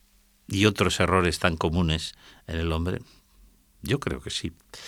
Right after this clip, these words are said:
¿No dice Dios que ningún mentiroso no entrará en el reino de los cielos? Lógicamente, si no se arrepiente. Según las Sagradas Escrituras, no existen ni pecados veniales ni mentiras blancas,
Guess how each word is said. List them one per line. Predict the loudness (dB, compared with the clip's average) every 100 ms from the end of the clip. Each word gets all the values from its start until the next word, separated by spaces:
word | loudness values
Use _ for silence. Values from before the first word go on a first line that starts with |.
| -16 -16 -4
¿No | 6 8
dice | 8 8
Dios | 8 8 8
que | 4
ningún | 4 4 4
mentiroso | 4 4 4 4 2 -2 -6 -4
no | -2
entrará | -2 0 4 4 4
en | 2
el | 0
reino | 0 -2 -4
de |
los | -6 -8
cielos? | -4 -4 -4 -6
Lógicamente, | -2 -2 -2 -4 -4 -4 -4
si | -6 -6
no | -8
se | -8
arrepiente. | -8 -12 -16 -16 -16 -20 _ -20 -20 -20 -20 -18 -18 -20 -20 -20 -6
Según | 0 2 6
las | 6
Sagradas | 6 6 6 6
Escrituras, | 4 0 0 0 2 2 0 -4
no | -2
existen | 0 0 -2 -2 -4 -4 -14
ni | -6 -4
pecados | -4 -2 0 0 0
veniales | 0 0 -2 -4 -6 -8 -4
ni | -4
mentiras | -2 -4 -4 -4 -4
blancas, | -6 -8 -8 -10 -10 -12